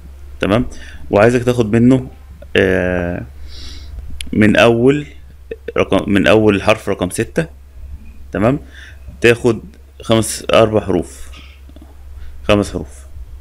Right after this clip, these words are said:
تمام، يعني هو هيبدأ يمشي ست حروف وبعد كده ياخد خمس حروف.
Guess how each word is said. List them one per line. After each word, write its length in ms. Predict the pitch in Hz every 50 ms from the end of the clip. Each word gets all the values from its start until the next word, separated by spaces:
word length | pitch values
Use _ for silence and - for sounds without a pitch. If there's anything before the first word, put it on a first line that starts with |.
| - - - - - - - - - - -
تمام، 240 | - 101 113 120 117
يعني 180 | 101 95 98 98
هو 140 | 101 104 104
هيبدأ 300 | 104 110 104 104 104 101
يمشي 260 | 104 104 - 117 120
ست 120 | 117 -
حروف 280 | 101 101 131 147 143 123
وبعد 180 | 101 98 98
كده 240 | 101 107 110 107 107
ياخد 260 | 110 110 117 120 117 - - - - - - - -
خمس 220 | - 104 98 - -
حروف. 380 | - - - - - - -